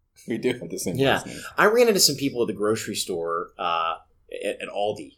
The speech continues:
Speaker 2: across the street over there. It was a couple, and they were wearing dog collars. And they were obviously, it was almost like they were, uh, you could see them going to, like, a Comic-Con and being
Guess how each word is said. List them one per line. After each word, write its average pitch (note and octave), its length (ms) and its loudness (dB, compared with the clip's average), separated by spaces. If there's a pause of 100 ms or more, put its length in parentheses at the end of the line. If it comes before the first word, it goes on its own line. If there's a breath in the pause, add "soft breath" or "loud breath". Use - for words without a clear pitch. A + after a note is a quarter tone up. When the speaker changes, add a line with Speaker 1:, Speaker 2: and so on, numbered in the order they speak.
(120)
Speaker 2:
across - 360 -6
the - 80 -6
street E2+ 240 -8
over D2+ 100 -10
there. C#2+ 220 -12 (920 soft breath)
It - 100 -4
was F#2 120 -8
a G2 40 -8
couple, A#2 520 -4
and G2+ 120 -8
they G#2 60 -2
were G#2+ 180 -4
wearing A2+ 500 -6 (600)
dog A2+ 420 -4
collars. - 600 -12 (1300)
And G#2 460 -4
they A2+ 140 2
were G#2 220 -2
obviously, B2 760 4
it A2 80 -4
was G2+ 220 -6
almost D#3+ 420 0
like B2 260 -4
they G#2+ 120 2
were, F#2+ 400 -4
uh, F2 340 -4 (840)
you B2+ 140 -8
could B2+ 100 -4
see D3 180 2
them A#2+ 120 -2
going G#2+ 300 -2
to, G2+ 80 0
like, F#2 180 -2
a - 60 -14
Comic-Con F#2+ 680 -6
and D#2+ 140 -14
being D#2+ 260 -10